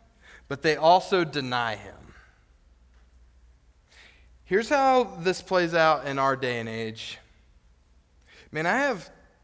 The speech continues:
conversations with people weekly about Jesus. It's just, it's just part of the gig. Um, so let's pretend for a second you and I are having a dialogue.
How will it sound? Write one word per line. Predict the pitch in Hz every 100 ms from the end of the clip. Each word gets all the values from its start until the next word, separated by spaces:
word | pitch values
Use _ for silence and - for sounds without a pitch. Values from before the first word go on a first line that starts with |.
| _ _ -
conversations | - 160 175 165 - 151 147 156 135
with | 123 -
people | 147 135 123
weekly | 110 117 120 117 113 110
about | 107 107 104 101
Jesus. | 107 107 101 95 95 - - _ _ _ - _ _ _ _
It's | -
just, | 151 - - -
it's | 113
just | 151 -
part | - 143
of | 127
the | 107
gig. | 104 101 92 - - _ _ - - - - _ _ -
Um, | 127 123 120 113 110 _ _ _ _ _ -
so | - 156
let's | 202 208
pretend | 202 - 208 202
for | 208
a | 196
second | 202 196 170
you | 160 175
and | 156
I | 151
are | 156
having | 160 151 156
a | 151
dialogue. | 151 151 147 151 147 147